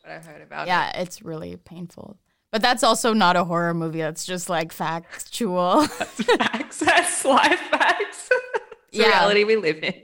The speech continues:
Speaker 2: But I suppose that also is morbid curiosity because you're, you're, but that's,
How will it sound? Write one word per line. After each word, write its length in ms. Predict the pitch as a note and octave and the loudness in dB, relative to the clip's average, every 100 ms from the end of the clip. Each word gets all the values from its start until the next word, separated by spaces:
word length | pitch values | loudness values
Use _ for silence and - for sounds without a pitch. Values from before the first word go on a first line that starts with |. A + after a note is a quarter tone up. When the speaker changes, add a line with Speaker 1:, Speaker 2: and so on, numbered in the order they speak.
| - | -8
Speaker 2:
But 160 | G#3 C4+ | 2 4
I 100 | D4 | 4
suppose 440 | - B3 A#3 D#4 | 2 2 2 2
that 160 | F#4 C4 | 4 4
also 300 | B3 C4 G3 | 4 2 0
is 200 | G#3+ G3+ | 0 -2
morbid 300 | F3+ F3 F3 | -4 -4 -6
curiosity 480 | F3+ E3+ F3 F3 | -4 -4 -4 -8
because 400 | E3 E3 E3+ E3 | -8 -8 -8 -8
you're, 480 | D#3+ D#3+ D3+ C3 F2+ - _ _ _ _ _ | -8 -6 -6 -8 -14 -18 _ _ _ _ _
you're, 440 | E3 E3 D#3 D3 - _ _ | -8 -6 -6 -8 -16 _ _
but 120 | C#4 | 0
that's, 240 | C#4 A#4+ | 2 0